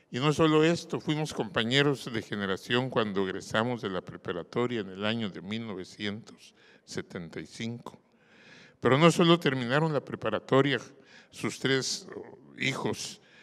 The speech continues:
sino también terminaron la carrera de medicina. Los hijos de estos dos compañeros, Juan Manuel y Javier, estudiaron medicina también aquí. Pero un dato más,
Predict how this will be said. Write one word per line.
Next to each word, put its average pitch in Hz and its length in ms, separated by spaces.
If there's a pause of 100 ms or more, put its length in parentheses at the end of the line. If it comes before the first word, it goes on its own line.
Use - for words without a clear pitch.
(100)
sino 127 340
también 120 400
terminaron 123 580
la 113 100
carrera 127 440
de 131 120
medicina. 104 880 (1080)
Los 117 300
hijos - 640 (320)
de 117 180
estos 131 300
dos 123 180
compañeros, 113 720
Juan 101 360
Manuel 113 600
y 98 100
Javier, 113 580 (380)
estudiaron 113 600
medicina 104 680
también 90 500
aquí. - 460 (640)
Pero 120 160
un 170 100
dato 160 320
más, 139 460